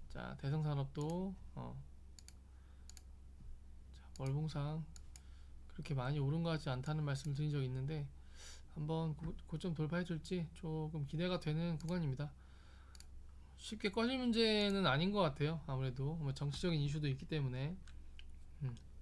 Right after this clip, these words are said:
그래서 좀, 자, 자비스도 상한가 이후에 뭐 이렇게 오르락내리락하면서 박스 구간 슬슬 조금씩 올리는 모습 보이고 있고, 자, 에스엠 라이프 디자인도 오늘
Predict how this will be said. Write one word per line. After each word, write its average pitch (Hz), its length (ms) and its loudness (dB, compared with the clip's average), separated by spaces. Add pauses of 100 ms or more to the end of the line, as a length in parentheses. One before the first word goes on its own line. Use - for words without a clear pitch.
(840)
그래서 160 140 -8
좀, 240 160 -14 (920)
자, - 380 -12
자비스도 180 1080 -2 (1040)
상한가 165 480 -4
이후에 143 600 2 (360)
뭐 127 240 -8
이렇게 135 260 -6 (560)
오르락내리락하면서 147 800 2
박스 165 260 0
구간 160 200 2
슬슬 165 320 2
조금씩 185 300 -2
올리는 165 760 4 (100)
모습 143 360 0 (920)
보이고 135 280 0
있고, 190 560 -2 (680)
자, - 160 -8
에스엠 254 340 2
라이프 226 200 6
디자인도 185 440 6
오늘 175 540 6